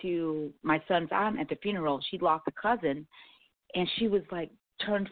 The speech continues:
forty, and she passed away. And I think she had sickle cell in her heart. Like, life is short. Life is so very short. So in the given life that we're given, that we have, we gotta live it,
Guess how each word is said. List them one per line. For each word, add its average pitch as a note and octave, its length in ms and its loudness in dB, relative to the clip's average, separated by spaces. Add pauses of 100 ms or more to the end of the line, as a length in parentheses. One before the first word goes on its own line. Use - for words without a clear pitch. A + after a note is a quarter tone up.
(120)
forty, G3+ 380 4
and D#3 200 -4 (540)
she G#3+ 140 0
passed F#3 400 2
away. F#3 480 2
And D#3+ 100 -10 (100)
I E3 40 -18
think F#3 240 -12
she G3 80 0
had D#3+ 100 2 (100)
sickle F#3+ 280 -6
cell F#3+ 360 2 (600)
in F3 80 0
her D#3 160 -4
heart. F#3 420 2 (300)
Like, A3 120 -2 (1000)
life G3 320 4
is G3+ 80 -12 (160)
short. C#3 240 -12 (760)
Life F#3 300 0
is E3 80 -10 (200)
so F#3 220 0
very E3 380 0
short. D3 200 -2 (100)
So D3+ 100 0
in A#3 260 4
the C4+ 100 4 (100)
given G#3 320 0
life E3+ 300 0
that D3+ 160 -6
we're D#3+ 140 -2 (140)
given, G3 400 -2 (360)
that E3+ 180 2
we F3 240 -6
have, F3 300 -2 (760)
we G3 120 2
gotta E3+ 200 2
live D#3 300 -4
it, - 80 -20